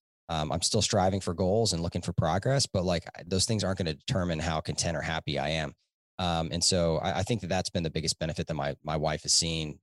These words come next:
for me personally. And, and that obviously impacts our marriage and, and, and me showing up as a dad.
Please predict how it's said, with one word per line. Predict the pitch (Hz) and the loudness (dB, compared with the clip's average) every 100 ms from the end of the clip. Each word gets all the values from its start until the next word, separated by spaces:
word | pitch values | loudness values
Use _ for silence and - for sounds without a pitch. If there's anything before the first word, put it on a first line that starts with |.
| _ - | _ -6
for | 82 | -2
me | 80 | 0
personally. | - 82 - 92 95 92 | 0 2 0 0 0 0
And, | 76 82 78 | -2 -2 -2
and | 82 | -2
that | 85 | -2
obviously | 78 - - | -2 0 0
impacts | 73 76 71 73 | 0 -4 -2 -2
our | |
marriage | 71 71 71 71 | -2 -4 -4 -4
and, | 73 73 - | -6 -8 -10
and, | 76 69 | -12 -12
and | 80 78 _ | -14 -16 _
me | 87 | -2
showing | - 78 76 | 0 0 -4
up | - | -4
as | 73 | -6
a | |
dad. | 78 71 69 | -4 -4 -4